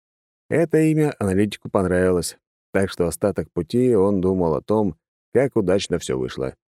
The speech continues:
Ведь не надо выговаривать Петера Легионий, значит, как минимум, за имя его отсюда не выгонят. По крайней мере, судя по его довольной улыбке, думает он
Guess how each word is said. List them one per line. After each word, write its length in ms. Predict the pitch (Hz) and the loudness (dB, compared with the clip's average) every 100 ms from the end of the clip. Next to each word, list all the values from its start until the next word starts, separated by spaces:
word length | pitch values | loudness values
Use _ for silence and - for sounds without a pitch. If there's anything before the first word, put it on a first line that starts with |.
| _ _ _ _ _ | _ _ _ _ _
Ведь 200 | 85 80 | -4 0
не 120 | 85 | 0
надо 280 | 92 120 110 | 2 2 2
выговаривать 600 | 110 95 95 107 104 98 | 2 2 2 4 2 0
Петера 320 | - 95 90 90 | -2 0 0 2
Легионий, 760 | 92 87 90 139 123 76 65 _ _ - | 0 0 2 2 0 -2 -6 _ _ -10
значит, 380 | 90 110 104 - | -2 -2 -2 -4
как 160 | 98 85 | -4 -2
минимум, 480 | 117 127 123 113 87 | 0 2 2 0 0
за 160 | 92 | 0
имя 300 | 110 139 135 | 2 2 2
его 240 | 123 127 123 | 2 2 2
отсюда 320 | - 101 82 | 0 -2 0
не 100 | 71 | -2
выгонят. 440 | 76 82 80 78 _ _ _ - | -2 -2 -2 -4 _ _ _ -6
По 80 | |
крайней 260 | 80 95 87 | 0 0 2
мере, 300 | 92 92 - _ _ | 2 0 -2 _ _
судя 260 | - 117 95 | -4 -2 0
по 80 | 92 | 2
его 200 | 95 92 | 2 2
довольной 420 | 90 101 92 85 | 2 2 0 2
улыбке, 440 | 113 110 - 73 | 2 0 -2 -6
думает 380 | 71 98 92 85 | -2 -2 0 0
он 160 | 85 | -2